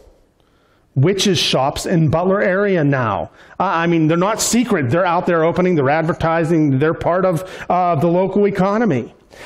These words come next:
And just about a month ago, I saw this post on Facebook promoting the availability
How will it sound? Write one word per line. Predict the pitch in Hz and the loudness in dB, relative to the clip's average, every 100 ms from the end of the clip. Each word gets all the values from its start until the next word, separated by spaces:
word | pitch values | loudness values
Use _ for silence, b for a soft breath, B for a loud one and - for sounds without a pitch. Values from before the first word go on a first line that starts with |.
| B B | B B
And | 190 196 156 143 | -2 0 0 0
just | 113 180 190 - | 2 0 0 0
about | 151 135 147 233 | 0 0 0 0
a | |
month | 185 156 185 | 2 0 0
ago, | 139 120 104 120 - _ _ B B B B | -2 -2 -2 -6 -10 _ _ B B B B
I | - 147 | -6 -4
saw | - 175 165 | -2 -2 0
this | 170 - | -2 -2
post | - 180 190 190 | -2 -2 0 0
on | 202 | 0
Facebook | 208 214 226 - - - - - - | 0 -2 -2 -2 -4 -6 -10 -14 -4
promoting | 147 151 160 185 | -2 0 2 2
the | 160 | 2
availability | 135 151 165 160 175 147 127 123 120 | 2 2 0 2 2 2 0 0 0